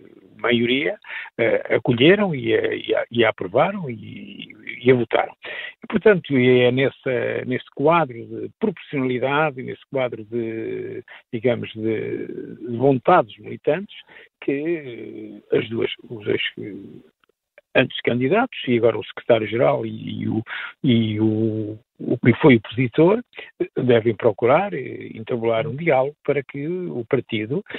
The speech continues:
<coughs> possa, eh, no, na, digamos, na, na identidade e na, na fidelidade a cada um dos princípios e aos valores do partido, possam naturalmente construir uma solução que seja uma solução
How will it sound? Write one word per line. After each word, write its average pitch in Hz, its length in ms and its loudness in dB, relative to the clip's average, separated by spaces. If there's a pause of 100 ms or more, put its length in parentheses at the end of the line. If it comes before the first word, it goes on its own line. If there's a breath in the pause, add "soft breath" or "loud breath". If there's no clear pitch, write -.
(140 loud breath)
<coughs> 175 440 6 (440 loud breath)
possa, 127 380 2
eh, 113 640 -2
no, 117 520 -8
na, 113 420 -4 (300)
digamos, 117 400 0
na, 120 300 2
na 131 140 -2
identidade 156 840 2
e 120 360 -10
na, 113 500 -6 (220 soft breath)
na 120 180 0
fidelidade 151 800 2
a 117 100 -10
cada 123 200 -4
um 123 100 -6
dos 123 240 -8
princípios 127 540 -4
e - 20 4
aos 120 120 2
valores 120 280 0
do 123 60 -18
partido, 151 440 -4 (300 loud breath)
possam 123 380 2
naturalmente 120 540 0
construir 131 600 4
uma 107 200 -6
solução 139 540 0 (380 loud breath)
que - 100 -8
seja 107 200 2
uma 104 160 -4
solução 123 500 0